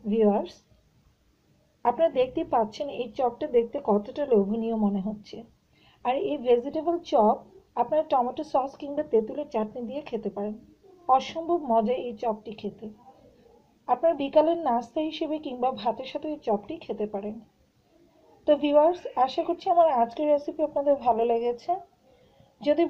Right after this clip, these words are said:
ভালো লেগে থাকে তাহলে like, comment and share করতে ভুলবেন না। আর আমার চ্যানেলটি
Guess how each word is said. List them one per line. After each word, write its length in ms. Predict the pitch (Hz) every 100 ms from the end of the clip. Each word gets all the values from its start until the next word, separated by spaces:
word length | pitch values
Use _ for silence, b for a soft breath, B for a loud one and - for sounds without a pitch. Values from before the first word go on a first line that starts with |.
| 262
ভালো 180 | 262 269
লেগে 200 | 269 285 294
থাকে 180 | 311 349 349
তাহলে 260 | 302 320 349 320
like, 220 | 226 220 - 247
comment 260 | 233 240 262
and 100 | 269 -
share 200 | 220 196
করতে 200 | 208 - 208
ভুলবেন 320 | - 208 220 220
না। 60 | 202 _ _ _ _ b b b b
আর 120 | 277 277 277
আমার 160 | 262 285 294
চ্যানেলটি 360 | 269 247 311